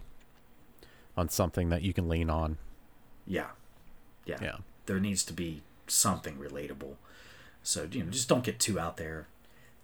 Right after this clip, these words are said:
Speaker 2: Otherwise it feels cheesy and unbelievable. But get out
Speaker 1: Right.
Speaker 2: there and, and, you know, and even if it's something that seems minor that you've changed, you'll find ways when you're writing your campaign,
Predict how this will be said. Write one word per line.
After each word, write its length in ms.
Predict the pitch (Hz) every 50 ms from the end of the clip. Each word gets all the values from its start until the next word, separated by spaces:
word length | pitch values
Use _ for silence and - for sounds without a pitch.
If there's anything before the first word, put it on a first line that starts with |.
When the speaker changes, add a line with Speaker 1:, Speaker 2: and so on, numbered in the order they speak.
| -
Speaker 2:
Otherwise 320 | 87 87 85 85 82 82 80
it 60 | -
feels 260 | - 90 78 - -
cheesy 540 | - - - 82 82 82 80 82 80 76 73
and 200 | 69 69 69 73 - - - - - -
unbelievable. 680 | 85 82 80 78 78 78 78 76 76 73 76 73 69 - - - - - - - - - - - - - - - - - - - - - - - -
But 140 | - 87 -
get 140 | - 113 107
out 160 | 101 98 95
Speaker 1:
Right. 100 | - -
Speaker 2:
there 200 | 107 95 95 92
and, 140 | 92 92 - -
and, 180 | - 101 101 98 -
you 120 | - 139 123
know, 220 | 113 104 104 104
and 100 | 110 120
even 220 | 131 131 139 156 160
if 140 | 151 - -
it's 120 | 120 120
something 340 | - - 131 127 127 131 113
that 120 | 104 - -
seems 460 | - - - 117 110 107 107 98 82
minor 560 | 85 82 82 78 82 95 101 113 120 123 123 120 -
that 140 | - - 78
you've 160 | - - -
changed, 680 | - - 117 113 110 113 120 123 123 123 - - - - - -
you'll 160 | - 123 123
find 540 | 123 123 - 131 120 117 104 101 101 95 - - - - - -
ways 520 | 92 92 95 101 101 101 104 104 95 -
when 120 | 98 95 92
you're 100 | 90 82
writing 300 | 85 90 90 95 101 101
your 100 | 98 95
campaign, 640 | - - 107 101 98 - 104 101 101 101 101 98